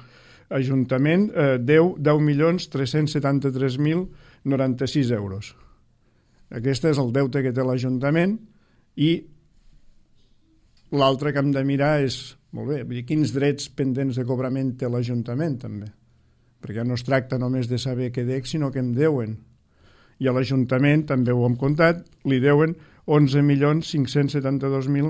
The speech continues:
nou-cents setanta-un euros. El que vol dir que aquí hi ha un milió,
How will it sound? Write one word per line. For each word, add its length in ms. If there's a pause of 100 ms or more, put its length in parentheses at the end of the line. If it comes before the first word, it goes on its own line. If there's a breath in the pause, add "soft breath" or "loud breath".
nou-cents 480
setanta-un 480
euros. 300 (500 soft breath)
El 80
que 80
vol 160
dir 220
que 100
aquí 140
hi 100
ha 100
un 220
milió, 300